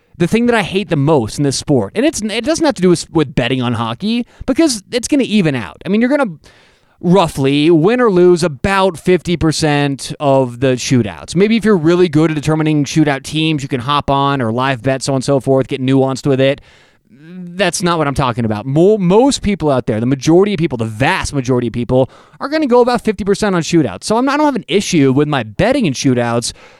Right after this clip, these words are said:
I have an issue with how it affects standings, how it affects rankings, how it affects everything. I mean, you get two points for a win in hockey, one point for an overtime loss. So you get to the, you get to overtime, you get to shootouts.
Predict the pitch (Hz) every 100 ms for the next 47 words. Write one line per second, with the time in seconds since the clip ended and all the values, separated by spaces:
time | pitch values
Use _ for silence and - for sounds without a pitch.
0 | _ 226 294 277 220 - 214 202 160 196
1 | 180 - 160 - - 131 180 202 226 262
2 | 170 170 - 170 147 - 117 113 156 185
3 | 233 233 226 185 170 - 170 - 180 285
4 | 277 127 120 185 165 - - _ 147 240
5 | 294 180 220 262 196 226 220 190 175 160
6 | 180 127 151 196 139 120 117 _ _ _
7 | _ 139 175 226 151 214 185 180 170 160
8 | 151 139 123 160 - - - - 202 185
9 | 151 - _ 170 170 254 - 233 190 165
10 | 160 160 180 226 151 220 180 127 117 151
11 | 202 - 226 233 156 147 143